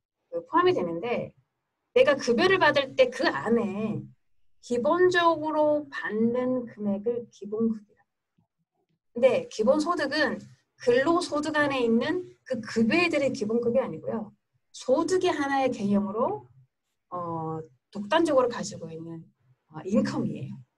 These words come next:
그래서 기본소득과 기본급을 헷갈리시면 안 되십니다. 그래서 기본소득, 그다음에 협동로봇, 사람과 같이 일을 하는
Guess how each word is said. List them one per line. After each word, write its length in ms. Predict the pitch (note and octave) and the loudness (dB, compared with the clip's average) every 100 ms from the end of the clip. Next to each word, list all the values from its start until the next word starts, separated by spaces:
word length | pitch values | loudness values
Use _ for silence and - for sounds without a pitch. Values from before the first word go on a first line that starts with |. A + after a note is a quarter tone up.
| - | -14
그래서 300 | F#3+ E3 D#3 | -10 -10 -10
기본소득과 1000 | - G#3 C4+ C#4 D4+ D4+ G3+ F#3+ A#3+ - - _ _ | -6 0 0 0 -4 -2 0 0 -2 -6 -16 _ _
기본급을 800 | G#3 A#3+ B3 G#3+ G3+ B3+ D4+ - _ _ | 0 2 2 -2 -2 -4 -4 -14 _ _
헷갈리시면 880 | - A3 G#3+ G#3 G3+ G3+ G3+ G#3 G3+ | -10 -6 -2 -2 -2 -4 -10 -10 -10
안 100 | E3+ | -12
되십니다. 400 | - - - - _ _ _ _ _ | -10 -10 -12 -20 _ _ _ _ _
그래서 480 | _ - F#3 A#3 D#4 - - | _ -18 -8 -8 -8 -14 -12
기본소득, 640 | - A3+ C4+ C4+ G#3 - - - _ _ _ _ _ _ _ _ _ | -2 0 2 0 -4 -8 -14 -20 _ _ _ _ _ _ _ _ _
그다음에 600 | A#3+ B3+ A#3 E3+ G#3+ - - | -2 -2 -2 -6 -8 -12 -14
협동로봇, 920 | - E4+ - E4+ F4 D4+ G#3 - - | -16 -16 -14 -12 -6 -6 -6 -8 -14
사람과 420 | - A3+ A3+ G#3+ | -14 -8 -6 -6
같이 640 | G3+ G#3 - - C4 F4 - _ _ _ - | -8 -12 -14 -8 -6 -6 -12 _ _ _ -16
일을 240 | F#3 F#3 | -14 -12
하는 440 | F3+ F#3 B3 E4 | -12 -10 -10 -10